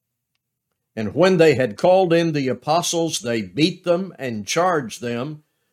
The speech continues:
not to speak in the name of Jesus, and let them go.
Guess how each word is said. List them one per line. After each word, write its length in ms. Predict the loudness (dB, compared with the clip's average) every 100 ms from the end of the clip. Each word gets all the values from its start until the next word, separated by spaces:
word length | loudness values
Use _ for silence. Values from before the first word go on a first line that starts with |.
| _
not 500 | -2 2 2 0 -2
to 100 | -2
speak 540 | 0 -2 0 0 0
in 160 | 0 2
the 120 | 2
name 340 | 2 2 2
of 160 | 2 0
Jesus, 600 | -2 -2 -2 -8 -14 -20
and 180 | -10 -6
let 280 | 2 2 2
them 200 | 0 2
go. 440 | 2 2 0 -6